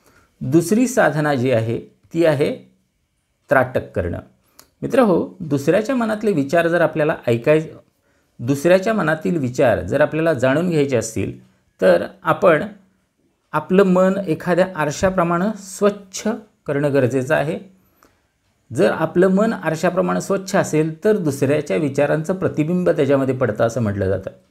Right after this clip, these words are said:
तर याच्यासाठी आपण त्राटकाची जी काही साधना आहे ती करणं गरजेची आहे आणि ही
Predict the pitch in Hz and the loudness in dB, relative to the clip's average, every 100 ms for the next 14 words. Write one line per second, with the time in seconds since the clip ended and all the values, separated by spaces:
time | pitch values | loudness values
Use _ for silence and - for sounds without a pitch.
0 | _ _ _ _ _ _ _ _ - 214 | _ _ _ _ _ _ _ _ 4 4
1 | 208 214 214 - - 165 175 233 233 214 | 6 4 2 -2 -6 -2 0 0 -2 -2
2 | 156 - - _ _ _ _ _ _ - | -2 -4 -12 _ _ _ _ _ _ -10
3 | 165 190 196 - - _ _ _ _ - | -2 0 0 -2 -12 _ _ _ _ 0
4 | 160 160 226 226 214 214 208 - - _ | 0 0 -2 0 -2 -2 -2 -4 -8 _
5 | _ 131 143 160 175 175 147 127 147 147 | _ -8 -6 0 2 4 2 2 0 -2
6 | 117 117 - _ - 160 160 151 147 135 | -2 -4 -8 _ -8 -2 0 2 2 2
7 | 131 143 165 151 165 - - _ _ 143 | 0 -2 -2 -2 -2 -8 -18 _ _ -6
8 | 156 208 | -2 -2